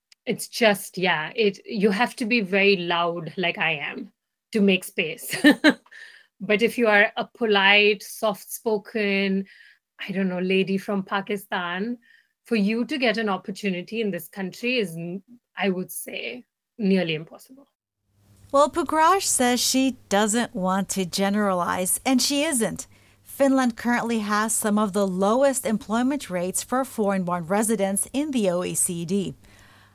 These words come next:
Speaker 2: Around twenty-eight percent of all working-age foreigners here are unemployed,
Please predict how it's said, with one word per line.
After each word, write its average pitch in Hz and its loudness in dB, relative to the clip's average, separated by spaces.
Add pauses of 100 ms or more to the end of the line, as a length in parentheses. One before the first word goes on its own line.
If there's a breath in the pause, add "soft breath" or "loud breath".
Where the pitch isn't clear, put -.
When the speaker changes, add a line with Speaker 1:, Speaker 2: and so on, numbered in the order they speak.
Speaker 2:
Around 226 2
twenty-eight 254 0
percent 226 0
of 190 0
all 220 2
working-age 226 0
foreigners 247 0
here 262 0
are 180 -2
unemployed, 233 0